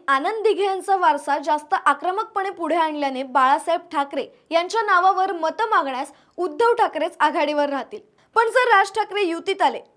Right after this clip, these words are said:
तर ते देखील ठाकरेंचा वारसा आपल्याकडे असल्याचा दावा ठोकू शकतात. त्यामुळे ठाकरे ब्रँडला मानणाऱ्या मतांमध्ये देखील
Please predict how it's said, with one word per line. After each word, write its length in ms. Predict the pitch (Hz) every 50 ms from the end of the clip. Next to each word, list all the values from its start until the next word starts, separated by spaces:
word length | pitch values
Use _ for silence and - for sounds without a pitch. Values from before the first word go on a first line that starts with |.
| _ -
तर 100 | 330 330
ते 300 | 330 - - 330 381 427
देखील 380 | 320 349 320 320 - 311 330 320 320
ठाकरेंचा 560 | 294 294 285 - 320 359 392 403 403 427 403
वारसा 420 | 403 349 294 277 269 - - - 339 - -
आपल्याकडे 500 | - 311 - - 403 440 - 392 440 392
असल्याचा 460 | 392 330 330 - 302 285 277 - 294 320
दावा 320 | 285 302 294 285 285 302
ठोकू 300 | 294 302 294 - - 277
शकतात. 340 | 269 - 240 - _ - - _ _ _ _ _ _ -
त्यामुळे 340 | 427 480 480 - 370 440 - - -
ठाकरे 380 | - - 285 285 - 381 427 480
ब्रँडला 400 | 440 453 427 381 392 392 403 403
मानणाऱ्या 440 | 392 370 339 330 339 349 330 339 349
मतांमध्ये 560 | 339 311 262 - 311 320 330 320 294 294 339
देखील 340 | 294 285 277 - 320 320